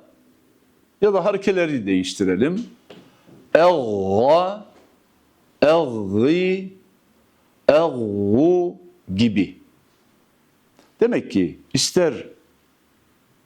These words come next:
tek harekesi olsun, ister cezim ile gelsin, ister şedde ile okunsun, ister tenvin ile bulunduğu her yerde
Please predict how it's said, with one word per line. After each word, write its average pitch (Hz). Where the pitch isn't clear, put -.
tek 135
harekesi 135
olsun, 143
ister 120
cezim 123
ile 107
gelsin, 101
ister 113
şedde 98
ile 107
okunsun, 90
ister -
tenvin 107
ile 101
bulunduğu 101
her 156
yerde 110